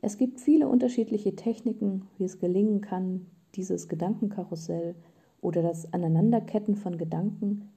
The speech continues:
immer mal wieder zu unterbrechen. Achtsamkeitstraining zum Beispiel oder unterschiedliche Formen von Meditation.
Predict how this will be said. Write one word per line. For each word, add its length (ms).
immer 240
mal 240
wieder 240
zu 160
unterbrechen. 640
Achtsamkeitstraining 1000
zum 180
Beispiel 580
oder 440
unterschiedliche 720
Formen 420
von 240
Meditation. 840